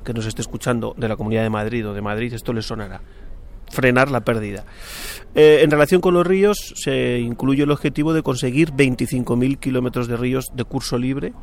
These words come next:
de, de aquí a, a dos mil treinta. Eso significa demoliendo las barreras obsoletas. Polinizadores, antes hablaba del peligro de la extinción de las, del diez por ciento de abejas. Pues se incluye la obligación de revertir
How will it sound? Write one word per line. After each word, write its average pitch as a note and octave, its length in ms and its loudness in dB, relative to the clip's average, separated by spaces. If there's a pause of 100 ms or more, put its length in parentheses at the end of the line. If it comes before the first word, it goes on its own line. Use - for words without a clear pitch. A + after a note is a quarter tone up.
(380)
de, A2+ 200 -2 (120)
de G#2+ 380 -6
aquí A#2 300 -2
a, G#2 320 -4
a A#2 100 -6
dos A2 160 -6
mil A2 180 -4
treinta. B2 420 -2
Eso C3 160 -8
significa A#2 520 -6
demoliendo A2+ 720 -2
las A2 120 -2
barreras G#2+ 360 -4
obsoletas. A2+ 580 -6 (960)
Polinizadores, A#2+ 680 4
antes A2+ 220 -6
hablaba A2+ 260 -2
del A2 120 -4
peligro A2 340 -6
de G#2+ 80 -6
la G#2 200 -8
extinción A2+ 480 -6
de A2 80 -2
las, G#2+ 260 -4
del A2 120 -4
diez A#2 140 -2
por A2+ 160 -2
ciento A2 300 -6
de A2 80 -2
abejas. A2+ 400 -4 (600)
Pues B2+ 160 0
se B2+ 80 -2
incluye B2+ 340 0
la C#3 80 0
obligación C#3 420 -2
de C3+ 120 0
revertir A#2 580 0